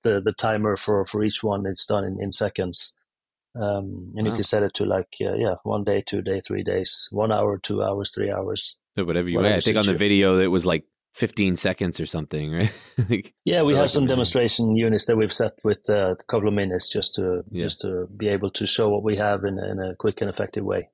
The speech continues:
Speaker 2: Yeah. And these, are they, are they one-time use, or can they be used again?
Speaker 1: No, no, no. You can, uh, the battery, uh, so the lifetime of the product, uh, is, uh,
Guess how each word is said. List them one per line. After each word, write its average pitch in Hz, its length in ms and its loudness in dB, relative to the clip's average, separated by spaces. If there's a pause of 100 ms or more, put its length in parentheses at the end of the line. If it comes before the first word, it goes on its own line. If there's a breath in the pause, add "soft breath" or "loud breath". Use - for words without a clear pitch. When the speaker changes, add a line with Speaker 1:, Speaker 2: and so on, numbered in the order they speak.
(280)
Speaker 2:
Yeah. 87 200 -4
And 113 120 2
these, 147 280 4
are 139 60 2
they, 139 180 2
are 120 100 2
they 120 120 4
one-time 139 500 2
use, 147 360 4
or 98 260 2 (180)
can 110 140 -2
they 95 100 0
be 98 100 0
used 90 320 -2
again? 78 240 -6
Speaker 1:
No, 135 80 0
no, 123 140 -2
no. 85 180 -10 (200)
You 123 140 -4
can, 117 300 0
uh, 110 60 2
the 110 140 0
battery, 113 640 2 (160)
uh, 107 140 2
so 131 180 4
the 127 120 2
lifetime 139 520 2
of 117 60 2
the 107 80 2
product, 110 540 -2
uh, 101 220 2
is, 101 440 2
uh, 104 80 0